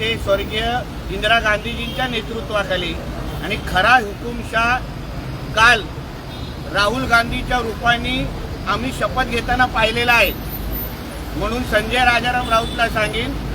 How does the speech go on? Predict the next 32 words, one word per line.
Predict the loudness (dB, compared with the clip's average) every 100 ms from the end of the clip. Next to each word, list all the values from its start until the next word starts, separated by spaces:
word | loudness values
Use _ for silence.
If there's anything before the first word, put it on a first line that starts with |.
| -4 -4 -4 -2
तुझ्या, | 2 4 4
तुझ्याकडे | 0 -6 -6 -2 -2 0 0 0
तू | 0 0 0
आतापर्यंत | 0 2 2 2 -2 0 0 -2 -4 -6 -4 -4 -4 -4
उद्धव | -2 2 4
ठाकरेच्या | 4 2 2 -2 0 0
पगारावर | 2 4 6 4 2
होतास, | 0 -2 0 0 0 -4 -6 -6 -4
नंतर | -4 0 0
पवार | 2 2 6 6
साहेबांच्या | 4 0 0 0
पगारावर | 2 2 2 2 2 0
गेला, | 0 2 2 0 -6 -4
आता | 0 6
आमची | 4 4 -4
खात्री | -2 -2 0 2
झालेली | 4 4 2 4
आहे | 6 6 4
की | 0 -8 -6 -4
तू | -2 4
आता | 4 4 -2
काँग्रेसच्या | 0 0 2 0 2 0
पगारावर | 2 2 4 4 4 0 -2
चालणारा | 2 2 2 0 0
त्यांचा | -2 -4 -2
कामगार | 2 2 2 4 4
आहे. | 6 4
म्हणून | 0 -8 -10 -6 -4
काँग्रेसची | -2 0 0 0 -2 -2 -6 -10 -10 -10 -8 -6 -4 -2
जी | -2 -4 2
जरा | 2 2
थोडी | -2 -2